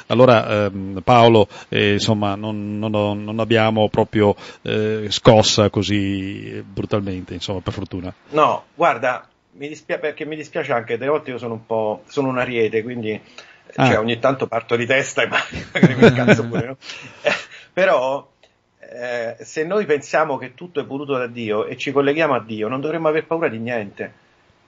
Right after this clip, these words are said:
Speaker 2: perché c'è un disegno divino e noi dobbiamo affidarci a quello.
Speaker 1: Mm.
Speaker 2: E dobbiamo essere sicuri, a, a meno che diciamo che Dio non esiste. E, e allora, vabbè, certo, lì è un bel problema,
Speaker 1: <laughs>
Speaker 2: e, e, e ognuno se lo gestisce come gli pare, però,
Speaker 1: Mm.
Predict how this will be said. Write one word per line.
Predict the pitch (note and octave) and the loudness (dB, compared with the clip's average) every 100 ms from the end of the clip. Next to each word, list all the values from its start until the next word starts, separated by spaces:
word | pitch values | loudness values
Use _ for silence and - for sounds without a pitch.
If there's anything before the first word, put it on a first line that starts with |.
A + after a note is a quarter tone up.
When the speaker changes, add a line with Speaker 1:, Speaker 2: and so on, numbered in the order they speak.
| _ | _
Speaker 2:
perché | C#3+ C#3 D3+ C3 - | -4 0 -2 -2 -6
c'è | F#3 | -2
un | D3+ | -2
disegno | C#3 C#3+ D#3+ C#3+ | -4 -8 -6 -6
divino | B2 C#3+ B2 G#2 G#2+ | -6 -8 -8 -8 -8
e | D#3 | -6
noi | C#3 | -2
dobbiamo | C3 B2+ | 0 -2
affidarci | A#2+ D3+ D3 A#2+ | -2 -2 -2 -4
a | |
quello. | - C3+ A2 G2 F#2+ _ _ _ _ _ _ | -6 -6 -6 -8 -12 _ _ _ _ _ _
Speaker 1:
Mm. | A#2+ A2 | -16 -10
Speaker 2:
E | C3 | -6
dobbiamo | C3 D#3+ E3+ C3 B2 | -4 0 2 2 0
essere | C#3 B2 - A#2+ A#2+ A2+ _ _ | -2 -2 -6 -6 -6 -6 _ _
sicuri, | - E3+ F3+ C#3 - | -16 -12 -6 -6 -4
a, | - E3+ | -2 -2
a | F#3 | -2
meno | A3 C4 C#4 | -2 -4 -4
che | A#3+ | -6
diciamo | F#3 F3 F3+ | -2 -2 -2
che | A3+ | -4
Dio | D3 D3 | -4 -6
non | C3 | -6
esiste. | A#2 G2+ G#2 _ B2 A#2+ _ | -10 -14 -20 _ -12 -12 _
E, | - | -8
e | - | -4
allora, | F#3 G#3+ | 0 2
vabbè, | E3+ C3+ A#2 | 2 0 -6
certo, | C#3+ A2+ | -6 -8
lì | B2 | -6
è | D3+ | -6
un | A#2 G#2 G#2 | -6 -12 -14
bel | G2+ G#2 | -12 -10
problema, | A2+ B2+ G#2 A#2 A#2+ C3+ | -10 -8 -4 -4 -2 -4
Speaker 1:
<laughs> | |
Speaker 2:
e, | G2 F2 G#2 G#2+ A2+ F#2+ G2+ | -8 -10 -10 -8 -10 -10 -14
e, | G2 G2+ | -12 -4
e | A#2 | 0
ognuno | B2 D3 | 4 4
se | B2 | 4
lo | A#2+ | 0
gestisce | A#2+ - C3+ B2 | -2 -2 -4 -2
come | B2 | -2
gli | C3 | 2
pare, | B2 A#2 | 4 4
però, | F#3 E3+ | 4 2
Speaker 1:
Mm. | C3+ | 2